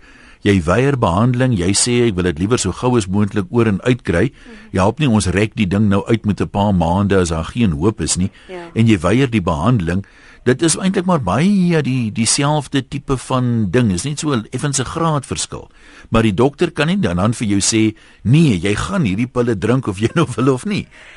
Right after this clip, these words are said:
Speaker 2: Nee, ja, dit is, dit is absoluut so, weet jy. Ian, ek sien dit net so dat wanneer 'n mens dan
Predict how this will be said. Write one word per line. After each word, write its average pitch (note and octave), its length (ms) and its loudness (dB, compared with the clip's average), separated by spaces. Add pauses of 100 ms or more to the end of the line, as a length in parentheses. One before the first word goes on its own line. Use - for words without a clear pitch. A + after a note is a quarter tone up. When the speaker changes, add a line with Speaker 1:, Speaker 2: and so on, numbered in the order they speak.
(120)
Speaker 2:
Nee, F#4 100 -8
ja, C#4+ 200 -6
dit C#4+ 180 -10
is, C#4+ 140 -10
dit B3+ 160 -6
is D4 140 -10
absoluut C#4 540 -6
so, C4+ 120 -10
weet A#3+ 180 -10
jy. D#4 220 -6 (340)
Ian, G3 300 -10
ek B3 240 -6
sien D4+ 140 -8
dit D4 200 -10
net D4 160 -12 (120)
so C#4+ 180 -6
dat A3+ 280 -8
wanneer A3+ 340 -6 (100)
'n - 20 -18
mens A3+ 300 -14
dan F#3+ 200 -12